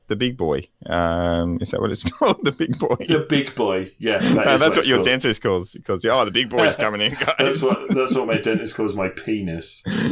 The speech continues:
Speaker 1: Yeah. Um, the Not Forgotten? No, that's a gun. Um,
Speaker 2: No, the Almighty.
Speaker 1: That's the one. <laughs> I literally didn't know. Yeah. It's, um, yeah, a little bit upsetting. So, yeah.
Speaker 2: Yeah, it's been rubbish. Let's be honest.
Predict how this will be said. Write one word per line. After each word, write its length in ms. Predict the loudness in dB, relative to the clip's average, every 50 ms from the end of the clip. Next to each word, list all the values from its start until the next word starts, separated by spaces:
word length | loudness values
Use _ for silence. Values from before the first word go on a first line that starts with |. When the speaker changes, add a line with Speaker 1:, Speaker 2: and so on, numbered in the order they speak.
| -2 -4 _ -6
Speaker 1:
Yeah. 200 | -4 -2 -2 -4 -4 -8 -16 -20 -20 -20 _ _ _ _ _ -4 -2
Um, 640 | 0 2 2 2 2 2 0 0 -2 0 0 -2 -2 _ _ _ _ _ _ _ _ -2
the 440 | 0 2 4 4 4 2 2 2 2 2
Not 280 | 2 2 0 -2 -4
Forgotten? 580 | -6 -4 0 0 0 0 0 0 -2 0 0 2
No, 280 | 2 4 4 4 2 2
that's 200 | 0 -2 -4 -6
a 40 | -4
gun. 500 | -2 0 0 2 2 2 2 0 0 -2 -2 -2
Um, 340 | 0 0 2 2 2 2 2
Speaker 2:
No, 380 | 2 2 2 2 0 0 -2 -4 -6 -6
the 160 | -4 -4 -2 0
Almighty. 1000 | 0 0 2 0 0 0 -2 0 0 0 -2 -4 -4 -4 -4 -4 -4 -6 -8 -12 -10 -4 0
Speaker 1:
That's 300 | 0 0 0 0 -2 -2
the 120 | 0 2
one. 340 | 2 2 2 2 2 0 0 -2 -4
<laughs> 80 | -2
I 80 | 0 0
literally 380 | 2 0 0 -2 -2 -4 -2 -2
didn't 200 | -2 -2 -2 0
know. 240 | -2 -2 -2 -4 -6 -6 -4
Yeah. 200 | -4 -2 -2 -4 -6 _ _ -20 -20 -20 -20 _ _ _ _ _ _ _ _ _ _ _ -8
It's, 220 | -6 -4 -4 -2 0
um, 400 | 2 2 2 2 0 -2 -4 -6 _
yeah, 140 | -4 -2 0
a 40 | 0
little 160 | 0 0 -2
bit 120 | -2 -2 -4
upsetting. 460 | -4 -6 -6 -6 -4 -4 -4 -4 -6 -8 _ _ _ _ _ _ _ _ -6
So, 580 | -2 0 2 2 4 4 4 2 2 0 -2 -4 -6 -10 -10 -6
yeah. 140 | -6 -6 -6 -8 -14 _ _
Speaker 2:
Yeah, 200 | -2 0 0 0
it's 180 | 0 -2 -4 -2
been 220 | -2 -2 -2 0
rubbish. 600 | 0 0 0 0 -2 -6 -6 -6 -6 -6 -8 -6 -2
Let's 240 | -2 0 0 -2 -2
be 140 | 0 0
honest. 420 | 2 2 2 0 0 -2 -4 -4